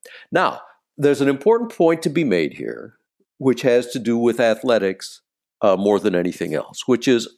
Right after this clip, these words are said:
the obvious point that in athletics, physical dimensions play an incredibly important role. And your physical dimensions are in large part, not entirely, but in large part determined at birth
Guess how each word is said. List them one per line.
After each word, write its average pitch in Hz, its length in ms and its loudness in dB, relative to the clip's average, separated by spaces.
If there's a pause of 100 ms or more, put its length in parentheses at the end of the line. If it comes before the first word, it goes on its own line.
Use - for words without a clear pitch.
(120)
the 127 180 -2
obvious 160 460 0
point 92 360 -4 (540)
that 127 280 0 (300)
in 107 140 0
athletics, 85 680 -2 (160)
physical 208 580 0
dimensions 123 880 0
play 117 360 0
an 107 160 0
incredibly 95 560 0
important 80 480 -6
role. 65 380 -6 (260)
And 123 420 2 (320)
your 127 200 2
physical 185 460 0
dimensions 110 640 -2
are 135 320 2
in 120 220 0
large 123 460 2
part, 67 340 -4
not 92 200 0
entirely, 76 520 -6
but 101 200 0
in 107 180 2
large 113 380 2
part 98 340 -2
determined 85 680 -2 (380)
at 101 240 -2
birth - 420 -4